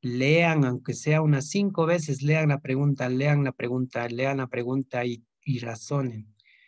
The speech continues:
Si yo digo que, si, si en mi libro me dice que una variable cuantitativa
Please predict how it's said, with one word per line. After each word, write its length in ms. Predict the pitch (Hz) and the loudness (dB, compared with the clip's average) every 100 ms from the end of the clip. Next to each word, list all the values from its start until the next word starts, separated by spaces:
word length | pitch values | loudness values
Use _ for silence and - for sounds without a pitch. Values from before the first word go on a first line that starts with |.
| _ _ | _ _
Si 400 | - - 120 120 | -18 -12 -10 -2
yo 180 | 139 | 0
digo 400 | 151 160 151 139 | 2 2 0 0
que, 380 | 139 127 123 123 | 0 0 0 -2
si, 580 | - - 139 127 127 131 - | -8 -10 -2 0 0 -2 -10
si 240 | - 131 | -8 -4
en 100 | 127 | 0
mi 220 | 127 131 - | -2 -2 -2
libro 360 | 147 196 165 | 0 2 4
me 100 | 143 | 2
dice 260 | 165 165 151 | 2 -2 -4
que 100 | 170 | -2
una 160 | 151 139 | 0 0
variable 480 | 131 143 147 131 | 0 2 2 0
cuantitativa 920 | - 151 156 147 127 - 156 135 123 | 0 0 0 -4 -6 0 2 2 -2